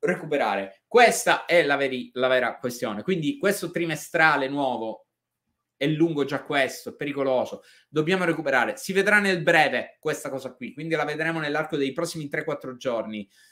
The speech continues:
Eh, dieci maggio, Sally May in go away, se la vediamo messa male la cosa, se Nasdaq continua ad andare giù, giù, ragazzi, bisogna proteggersi, va bene, da queste fasi. Bisogna proteggerti,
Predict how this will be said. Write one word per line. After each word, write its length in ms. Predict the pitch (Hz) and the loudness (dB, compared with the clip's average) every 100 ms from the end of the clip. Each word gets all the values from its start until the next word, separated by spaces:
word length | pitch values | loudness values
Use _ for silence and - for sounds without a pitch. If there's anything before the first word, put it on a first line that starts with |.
| _ | _
Eh, 240 | - 131 120 | -4 -2 2
dieci 260 | 180 190 | 2 2
maggio, 680 | 180 156 120 98 110 95 - _ _ _ | 0 0 -2 -4 -4 -4 -10 _ _ _
Sally 320 | - 151 156 | -4 -4 -2
May 240 | 165 156 | -2 -2
in 60 | 143 | -2
go 120 | 151 | -4
away, 580 | 147 165 160 131 113 - _ _ _ _ _ _ _ | 0 2 2 0 -4 -12 _ _ _ _ _ _ _
se 440 | - 143 - - | -8 -6 -6 -10
la 100 | 131 | -8
vediamo 380 | 131 135 131 120 | -6 -4 -4 -6
messa 300 | 131 131 135 | -8 -6 -4
male 400 | 123 113 117 117 - | -4 -2 -4 -6 -8
la 100 | 113 | -4
cosa, 380 | 107 101 - | -4 -4 -8
se 160 | - 131 | -8 -4
Nasdaq 460 | 127 123 123 120 120 | -4 -4 -6 -8 -10
continua 500 | 127 120 127 117 110 | -12 -10 -8 -6 -6
ad 80 | |
andare 260 | 110 110 110 | -6 -8 -8
giù, 360 | - 120 101 120 | -8 -6 -6 -8
giù, 280 | 135 113 98 - - - - _ - | -8 -8 -10 -16 -20 -20 -20 _ -2
ragazzi, 440 | 127 131 113 123 | 2 4 2 -2
bisogna 300 | 127 151 107 | -4 -2 -2
proteggersi, 760 | 135 123 98 101 98 - 90 - | -4 -4 -6 -8 -12 -10 -12 -10
va 100 | 110 | -6
bene, 200 | 113 101 | -4 -4
da 120 | 101 | -4
queste 320 | 110 101 104 | -6 -6 -10
fasi. 320 | 98 85 - | -10 -12 -14
Bisogna 260 | 104 123 110 | -16 -12 -8
proteggerti, 720 | 123 139 156 139 120 - | -4 0 0 0 -8 -12